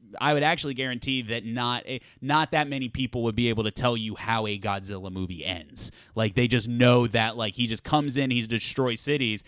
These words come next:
Like, the fact that you could even defeat him isn't even in, like, the zeitgeist as much. Like, how many people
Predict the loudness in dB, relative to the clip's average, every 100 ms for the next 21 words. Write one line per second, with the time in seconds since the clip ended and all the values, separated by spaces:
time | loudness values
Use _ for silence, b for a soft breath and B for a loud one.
0 | B B -6 -4 -6 2 4 4 2 0
1 | 0 -2 -2 0 0 0 -2 -4 -2 4
2 | 6 6 4 2 4 4 4 4 2 0
3 | -2 0 -2 -2 -4 -6 -2 0 0 0
4 | -4 -4 -4 -4 -4 -2 0 4 4 4
5 | 2 0